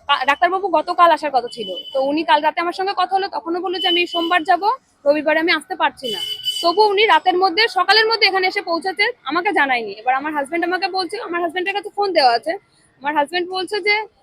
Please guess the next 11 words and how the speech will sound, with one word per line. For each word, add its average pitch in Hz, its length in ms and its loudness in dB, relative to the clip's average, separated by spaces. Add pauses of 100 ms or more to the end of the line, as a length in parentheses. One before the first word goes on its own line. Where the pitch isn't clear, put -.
(120)
"ডাক্তারবাবু 339 460 0
এসছে, 440 320 -2
তুমি 330 240 -2
কি 359 340 6
শুনেছো?" 381 360 -2
আমি 285 140 -2
বলছি, 320 200 -2
"না, 302 140 2
কোন 311 180 -2
ডাক্তারবাবু?" 359 460 0
বলছে, 330 220 -6